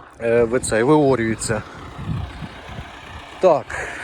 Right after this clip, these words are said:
значить, доопрацьовуємо оцю ділянку. Ну, бачите, сирувато, воно ще налипає. Доопрацьовуємо, значить, оцю ділянку і переїжджаємо на кукурузу.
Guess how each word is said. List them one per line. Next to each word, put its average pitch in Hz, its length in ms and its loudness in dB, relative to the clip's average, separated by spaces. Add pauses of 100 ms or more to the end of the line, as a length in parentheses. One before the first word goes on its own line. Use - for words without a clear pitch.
(260)
значить, 156 340 4
доопрацьовуємо 202 1040 4 (920)
оцю 240 280 2
ділянку. 139 500 4 (1200)
Ну, 202 80 -2
бачите, 190 360 2
сирувато, 170 540 4
воно 131 180 0
ще 143 140 0
налипає. 147 580 6 (680)
Доопрацьовуємо, 196 1160 4
значить, 185 320 2
оцю 202 200 0
ділянку 180 400 4
і 202 60 2
переїжджаємо 185 540 2
на 170 120 2
кукурузу. 143 640 0